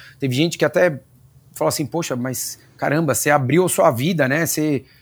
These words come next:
você abriu uma, uma série de coisas de, de intimidade." Mas eu falo assim,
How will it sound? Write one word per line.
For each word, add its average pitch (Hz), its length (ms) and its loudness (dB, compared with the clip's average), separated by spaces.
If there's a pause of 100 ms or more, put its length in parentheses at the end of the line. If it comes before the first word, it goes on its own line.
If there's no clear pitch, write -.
(160)
você - 120 -2
abriu 135 240 2
uma, 175 180 2
uma 147 240 0
série 160 240 0
de 151 100 -4
coisas 135 640 -2
de, 143 260 -4
de 127 140 -4
intimidade." 151 800 0 (420)
Mas 196 120 2
eu - 20 -2
falo 208 160 2
assim, - 240 -4